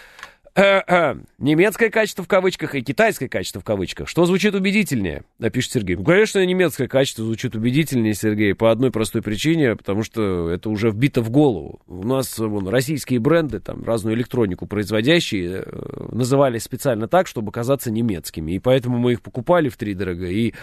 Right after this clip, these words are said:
пользовались, и считали, что это немецкое производство. Да?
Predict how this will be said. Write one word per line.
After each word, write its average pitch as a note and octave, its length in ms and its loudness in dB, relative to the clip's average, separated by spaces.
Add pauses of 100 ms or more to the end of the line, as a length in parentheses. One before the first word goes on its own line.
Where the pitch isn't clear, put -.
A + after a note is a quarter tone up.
(140)
пользовались, D3+ 520 0
и G2 40 -10
считали, D3+ 340 0
что A#2 160 -4
это A2 140 -4
немецкое A2 440 -2
производство. F2 720 -6 (520)
Да? E3+ 260 2